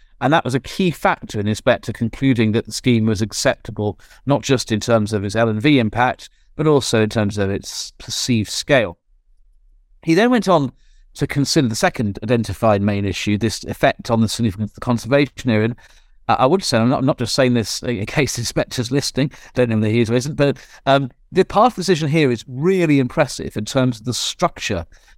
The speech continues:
the inspector used, um, i-, in considering the issue. So he started by considering under a subheading the main elements that contributed to the significance of the conservation area. The next subheading was, um, the, um,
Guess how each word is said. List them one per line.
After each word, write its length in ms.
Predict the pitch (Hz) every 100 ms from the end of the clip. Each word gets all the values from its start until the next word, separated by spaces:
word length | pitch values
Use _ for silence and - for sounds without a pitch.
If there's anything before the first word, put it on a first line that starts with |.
| -
the 60 |
inspector 760 | 104 104 - 110 - - 98 90 - _
used, 640 | - 117 147 113 78 - -
um, 320 | 113 110 104 107
i-, 40 | 117
in 440 | 120 117 110 107
considering 480 | - 123 - 190 131
the 80 | 98
issue. 300 | 90 - 80
So 160 | -
he 100 | 123
started 640 | 135 - 185 185 185 151 120
by 160 | 131
considering 720 | - 123 - - 113 117 107 - _ _
under 220 | - 120
a 40 | 113
subheading 600 | - 139 127 113 113 107
the 100 | 113
main 460 | 117 135 139 131
elements 640 | 120 117 95 92 - - - - _ _
that 160 | 117
contributed 720 | - - 147 131 104 101 98
to 80 | 92
the 100 | 95
significance 640 | - 120 113 104 104 98
of 20 | -
the 80 |
conservation 680 | 95 101 87 92 90 87 95
area. 460 | 92 87 85 110 131 _ - - _ -
The 60 |
next 280 | 143 175 -
subheading 540 | 175 127 135 123 117
was, 360 | 113 117 110 - - _ -
um, 400 | 117 117 110 110
the, 400 | 101 120 110 107
um, 280 | 110 110 107